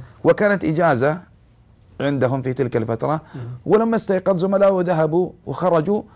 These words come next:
Speaker 1: ووجد على السبورة ثلاثة أو أربع، ثلاثة أسئلة في مادتهم الرياضيات، فندم أنه لم يسمع المحاضرة، فقرر أن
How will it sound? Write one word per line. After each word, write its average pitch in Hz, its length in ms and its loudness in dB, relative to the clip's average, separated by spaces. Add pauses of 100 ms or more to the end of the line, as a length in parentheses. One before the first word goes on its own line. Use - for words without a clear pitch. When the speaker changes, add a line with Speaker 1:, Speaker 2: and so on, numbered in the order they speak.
(280)
Speaker 1:
ووجد 202 420 4
على 175 440 2 (500)
السبورة 170 680 0 (400)
ثلاثة 185 500 0
أو 135 100 0
أربع، 156 340 2
ثلاثة 156 480 0
أسئلة 127 360 -2 (260)
في 151 120 -2
مادتهم 139 560 0
الرياضيات، 117 600 -4 (840)
فندم 220 880 2
أنه 202 260 0
لم 214 140 0
يسمع 175 280 2
المحاضرة، 143 640 0
فقرر 190 540 0 (100)
أن 170 180 -2